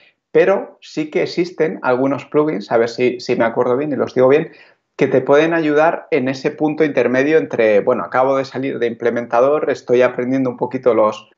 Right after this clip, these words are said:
los hooks. De hecho, para aprender hooks, y de hecho a veces yo lo, lo activo de vez en cuando por si algún filtro, algún hook se me has-, eh, no lo recuerdo dónde está, hay uno que es, eh, Genesis Filter Hooks Guide.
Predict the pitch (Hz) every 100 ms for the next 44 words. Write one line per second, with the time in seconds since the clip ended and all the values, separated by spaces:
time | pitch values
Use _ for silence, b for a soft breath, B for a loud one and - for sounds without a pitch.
0 | _ 135 123 123 - 196 - - _ _
1 | - 117 131 139 - 117 - 113 107 120
2 | 117 120 143 - 165 151 - - _ -
3 | 101 - 110 104 110 110 - - - 113
4 | 104 101 107 90 - 104 104 - 127 117
5 | 113 113 120 120 131 117 - - 117 104
6 | 117 120 120 - 135 131 117 120 117 135
7 | 131 - 113 113 - - B B - 110
8 | 104 113 117 120 123 131 127 123 123 -
9 | 160 190 B B B - 294 320 - 359
10 | - - 131 120 117 117 113 117 143 151
11 | 175 170 - 151 147 151 - 160 165 -
12 | 113 143 160 214